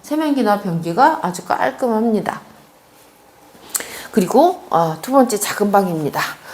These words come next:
아, 여기는, 어, 미닫이 문을 쓰셨어요. 이렇게. 아, 차단, 시선 차단을 위해서 창문에다 이걸 붙였어요.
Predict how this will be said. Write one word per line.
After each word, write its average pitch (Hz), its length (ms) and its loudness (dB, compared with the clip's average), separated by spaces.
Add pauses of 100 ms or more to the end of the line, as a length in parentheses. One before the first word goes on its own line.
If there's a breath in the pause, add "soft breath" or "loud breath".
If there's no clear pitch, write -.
(220 loud breath)
아, 165 260 -2
여기는, 226 680 4
어, 196 140 4
미닫이 277 480 4
문을 226 320 2
쓰셨어요. 185 580 0
이렇게. 143 380 -2 (160)
아, 247 800 6 (400 loud breath)
차단, 339 500 2
시선 370 400 4
차단을 302 480 4
위해서 208 500 8 (300 loud breath)
창문에다 370 560 2
이걸 240 280 8
붙였어요. 165 800 2